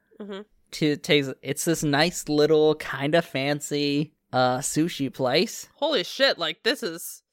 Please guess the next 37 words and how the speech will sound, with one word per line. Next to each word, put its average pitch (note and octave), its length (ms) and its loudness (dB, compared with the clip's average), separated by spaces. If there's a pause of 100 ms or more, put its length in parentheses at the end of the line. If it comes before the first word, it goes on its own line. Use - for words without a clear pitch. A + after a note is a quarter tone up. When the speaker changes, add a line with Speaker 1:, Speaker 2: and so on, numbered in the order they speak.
(160)
Speaker 2:
It's - 160 0
like F3 160 6
a F3+ 40 4
sushi F#3 540 -2
slash C#3+ 460 2
ramen C3+ 560 4
slash B2+ 500 2
some, C3+ 420 0 (100)
like, B2 400 2 (360)
other, C3+ 380 4
like, B2+ 220 2
Speaker 1:
This - 80 -4
Speaker 2:
hot D4 160 4
Speaker 1:
is D4+ 60 -8
like D#4 180 4
Speaker 2:
dishes. F#3 480 4
Speaker 1:
a - 20 -12
Japanese A#3 560 2
eatery. A3+ 560 -4 (160)
Speaker 2:
Oh B3 140 2
yeah, A#3+ 240 0
it's, D3 280 -2
it's D3+ 240 -4
pretty G3 440 -4
nice. C3 460 0
I B2 100 0
mean, B2+ 320 -2
it's - 260 -6
kinda D3 420 0
on D#3+ 140 4
the D#3 80 2
pricey D#3 480 0
side, D#3 540 6 (340)
especially C3+ 400 0
the C3 140 -2
ramen, C#3 720 4
but A#2+ 400 -2